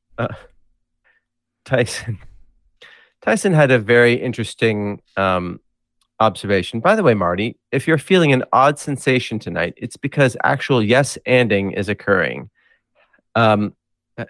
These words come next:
that is, this is really off-brand. Uh, can you just, like, shit on things befo-, as I'm saying them?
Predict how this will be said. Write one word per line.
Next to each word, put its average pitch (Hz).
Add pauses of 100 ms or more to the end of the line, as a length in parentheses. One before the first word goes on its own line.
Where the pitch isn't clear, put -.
that 110 (140)
is, 107 (680)
this 123
is -
really 139
off-brand. 107 (100)
Uh, 110 (640)
can 123
you 147
just, 156
like, - (340)
shit -
on 110 (120)
things 110 (340)
befo-, -
as 131
I'm 117
saying 110
them? 120